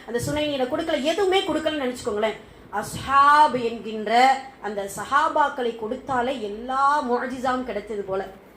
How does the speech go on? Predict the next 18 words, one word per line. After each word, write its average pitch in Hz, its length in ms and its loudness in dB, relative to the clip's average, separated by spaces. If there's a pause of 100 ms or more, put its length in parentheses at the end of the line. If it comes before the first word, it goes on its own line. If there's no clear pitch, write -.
(120)
சுப்ஹானல்லாஹ். 196 500 -6 (340)
அந்த 311 340 4
அளவிற்கு 349 380 4
நபி 277 160 -6
ஸல்லல்லாஹு 311 320 -2
அலைஹி 277 140 -10
வஸல்லம் 269 80 -6
அவர்களுடைய 247 480 -4
சஹாபாக்கள் 254 540 -2
இருந்திருக்கிறாங்க. 214 640 -4 (400)
இதை 220 140 -4
கேளுங்க. 220 460 0 (760)
ஒரு 247 240 6 (760)
துல்ஹஜ் 285 400 -2
மாதம் 226 460 2 (180)
பிறை 262 320 -2
பத்து, 226 500 -2 (200)
ரசூல் 214 260 -6